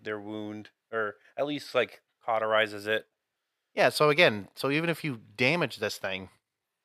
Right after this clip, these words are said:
Speaker 2: good luck, 'cause it's gonna find a way to, <laughs> you know, treat itself. And, but even then, like,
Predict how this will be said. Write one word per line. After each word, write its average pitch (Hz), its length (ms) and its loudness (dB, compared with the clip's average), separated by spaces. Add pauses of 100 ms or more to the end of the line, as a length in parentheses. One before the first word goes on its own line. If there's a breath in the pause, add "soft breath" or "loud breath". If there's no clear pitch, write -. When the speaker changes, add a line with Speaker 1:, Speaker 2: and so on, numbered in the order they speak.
(180)
Speaker 2:
good 120 180 -2
luck, 127 300 4
'cause 107 160 -8
it's 107 140 -10
gonna 120 240 0
find 120 280 2
a 117 60 2
way 117 140 6
to, 107 180 -2
<laughs> - 840 -20
you 131 100 -4
know, 107 100 0
treat 143 220 2
itself. 127 340 2
And, 117 280 -2
but 123 120 2
even 120 240 -4
then, 131 280 2 (600)
like, 120 160 -6